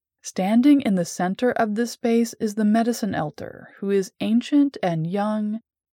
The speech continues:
kind and stern, with eyes which demand your full attention. He is a medicine elder from any of hundreds of indigenous cultures. His skin is dark,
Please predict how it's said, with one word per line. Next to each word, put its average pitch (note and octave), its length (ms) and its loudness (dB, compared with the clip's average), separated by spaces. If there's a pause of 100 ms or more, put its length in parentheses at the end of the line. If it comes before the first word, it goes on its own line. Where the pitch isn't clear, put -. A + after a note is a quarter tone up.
(100)
kind G#3+ 580 0
and E3+ 240 -2
stern, G3 640 -6 (420)
with F#3+ 200 -2 (120)
eyes A#3 520 0
which C#4+ 200 -6
demand G#3+ 540 -2
your F3 160 -4
full E3 420 -10
attention. D#3 640 -12 (1000)
He G#3 160 2
is G#3 120 4
a A3 60 2
medicine B3 580 2
elder F#3 380 -2
from F3+ 380 -4
any A3 340 0
of F3 160 -4
hundreds A3 760 -6
of E3+ 180 -8
indigenous E3+ 560 -6
cultures. - 640 -16 (840)
His F3 180 -6
skin - 300 -2
is A3+ 140 0
dark, F#3+ 420 -4